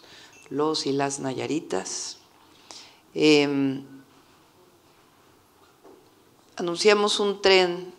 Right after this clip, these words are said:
eh, México-Guadalajara, México-Querétaro-Guadalajara, y después, eh, Guadalajara-Mazatlán. Y por supuesto, pues va a pasar por Nayarit, por Tepic,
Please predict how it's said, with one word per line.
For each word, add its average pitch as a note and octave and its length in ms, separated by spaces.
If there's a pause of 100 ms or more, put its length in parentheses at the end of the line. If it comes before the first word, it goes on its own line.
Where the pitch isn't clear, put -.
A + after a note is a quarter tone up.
(280)
eh, B2+ 580
México-Guadalajara, C#3 1120 (960)
México-Querétaro-Guadalajara, C3 1500 (260)
y D3+ 60
después, D3 680 (580)
eh, C3+ 340
Guadalajara-Mazatlán. C3 1120 (600)
Y C#3+ 100
por C#3 200
supuesto, D3 480
pues A#2 220
va A#2+ 80
a A#2 60
pasar A#2+ 380 (720)
por C3 160
Nayarit, C#3 460 (340)
por A2 140
Tepic, - 520